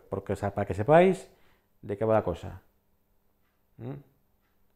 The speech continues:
Cuando hacéis una compra, Indiegogo, en las condiciones de venta o de, o de financiación, pone muy claramente qué incluye o qué estás haciendo.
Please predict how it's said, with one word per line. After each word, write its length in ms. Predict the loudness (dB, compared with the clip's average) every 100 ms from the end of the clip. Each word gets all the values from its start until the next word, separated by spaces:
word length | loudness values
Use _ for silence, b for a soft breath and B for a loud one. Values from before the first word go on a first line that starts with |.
| _ _ _ -10
Cuando 240 | -6 -4
hacéis 240 | -4 -4
una 100 | -2
compra, 580 | 0 2 6 4 4 -10 -10
Indiegogo, 640 | -2 2 4 6 6 4
en 100 | 2
las 120 | 0 0
condiciones 540 | -2 0 2 2 4
de 100 | 6
venta 460 | 6 4 4 4 6
o 100 | 6
de, 160 | 6
o 340 | 8 6 6 4
de 60 |
financiación, 460 | 2 -2 0 0 2
pone 240 | 2 4
muy 80 | 2
claramente 680 | 4 6 4 4 2 2 0 b b b b b _ _
qué 120 | 0
incluye 520 | 0 2 4 6 8
o 240 | 6 4 2
qué 100 | 2
estás 180 | -2 -2
haciendo. 460 | 0 0 0 -8